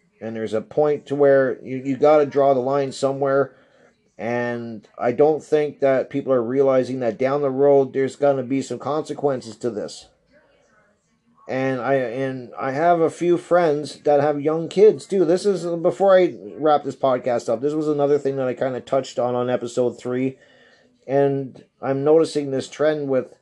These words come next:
I see all these young kids now too, and, and the parents, they're giving these devices to very, very young kids.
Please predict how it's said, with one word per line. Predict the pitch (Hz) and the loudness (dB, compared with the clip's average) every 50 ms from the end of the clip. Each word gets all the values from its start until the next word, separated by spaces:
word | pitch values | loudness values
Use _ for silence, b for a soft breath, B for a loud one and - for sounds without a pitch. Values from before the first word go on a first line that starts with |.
| b b b b b b b b b b b b b - | b b b b b b b b b b b b b -6
I | 113 123 | -4 -4
see | - - 175 180 | -2 0 2 4
all | 180 170 | 4 4
these | 160 151 139 117 117 | 4 2 0 0 2
young | 131 151 160 180 170 - | 2 2 2 2 -2 -4
kids | - - 160 190 190 165 151 | -2 0 0 0 0 -2 -4
now | 143 139 113 104 | -4 -4 -4 -4
too, | 104 - - 170 202 208 185 147 | -6 -4 -2 0 2 2 2 2
and, | 117 110 110 110 113 107 - _ - | 0 -2 -4 -8 -10 -12 -16 _ -14
and | - 123 120 | -14 -12 -12
the | 120 117 107 | -12 -12 -12
parents, | - - 139 165 202 202 175 143 - - | -6 -4 -4 -2 -2 -2 -4 -4 -6 -6
they're | - 139 127 120 120 120 - - _ - | -4 -4 -4 -4 -6 -8 -12 -16 _ -4
giving | 156 175 185 214 214 190 | -2 0 2 2 2 2
these | 165 147 139 127 104 - - - _ b b b b b b b b b _ | -2 -4 -6 -8 -8 -12 -16 -20 _ b b b b b b b b b _
devices | - 147 117 131 147 185 208 196 - 160 139 - | 0 2 4 6 6 6 4 2 0 -4 -4 -2
to | - 135 135 | -2 -2 0
very, | 131 127 147 180 214 208 185 151 131 107 - | 2 4 4 4 4 4 2 0 -4 -8 -10
very | 120 127 208 262 311 294 226 170 | 0 4 4 4 6 4 2 0
young | 143 143 139 135 123 107 | 0 0 0 -2 -2 -6
kids. | 95 - - 196 233 214 135 107 95 - - - | -8 -2 2 2 2 2 0 -4 -10 -16 -18 -20